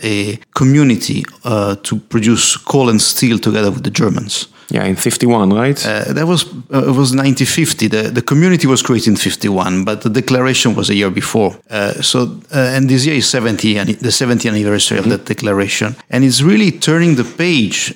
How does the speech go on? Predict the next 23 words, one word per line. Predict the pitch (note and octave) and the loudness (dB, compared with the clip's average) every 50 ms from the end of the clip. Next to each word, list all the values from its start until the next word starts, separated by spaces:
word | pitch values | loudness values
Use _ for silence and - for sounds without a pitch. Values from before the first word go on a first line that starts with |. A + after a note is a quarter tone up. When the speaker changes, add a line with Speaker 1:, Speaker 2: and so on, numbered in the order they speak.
| - | -4
Speaker 1:
uh, | B2 A2+ G#2+ G#2 | -4 -2 -2 0
in | A2 A2+ A2+ A2 | 0 0 0 0
the | A2 A2+ | 2 2
European | A2+ A#2 A#2+ A2+ - - B2 G#2+ | 2 2 2 0 0 -2 -4 -4
history | F2+ - - D3 C#3 - - - - G2 F#2+ - F3+ D#3+ - _ _ | -4 -2 0 0 0 2 0 -2 -2 -4 -4 -6 -8 -10 -16 _ _
to | - - - | -16 -10 -8
change | - - C#3+ C#3 C#3 C#3+ B2 A#2+ | -4 -2 0 2 2 2 0 0
the | - A2 | -2 -4
paradigm, | - - C#3 C#3 C#3 B2+ G#2 G2 F#2+ E2+ - - F#2 F#2 F2+ F#2+ - _ | -4 -4 -2 -2 -2 -2 -2 -4 -4 -6 -8 -8 -8 -8 -8 -10 -12 _
to | - - | -10 -8
change | - - C#3 C3+ C3 B2+ A#2 | -4 -2 0 2 2 2 2
the | A#2+ A#2 | 2 2
way | A2+ A#2 A#2 A#2 A#2 A2+ G#2+ D3 - - _ _ A2 | 2 4 2 2 2 2 0 -2 -6 -12 _ _ -6
you | G2+ | -4
do | A2 A2+ | -2 -2
things. | - - - - - - - - - - - - _ - G#2+ | -2 -4 -4 -6 -6 -6 -6 -6 -6 -6 -8 -10 _ -8 -6
Uh, | G#2 | -4
you | G2 A2+ A#2 B2 A2+ | -2 0 2 2 2
pull | A#2 - - - F3+ F#3 F#3 F#3+ F#3 F3 - - - | 0 -4 -4 0 2 4 4 4 4 2 0 0 0
resources | B2 B2+ A#2 - - C#3 C3+ - - C3 A2+ - | 0 0 0 2 2 2 2 2 2 0 0 0
together, | - - A#2 G#2 A2+ G#2+ G2 E2 - A#2+ C#3 D#3+ - - _ | 0 0 0 0 0 0 0 -2 -2 -4 -4 -4 -6 -10 _
which | - B2 A#2+ - - - | -4 -2 -2 -2 -2 0
makes, | C3+ C3 C#3 C3+ - - - | 0 2 2 0 0 -2 -4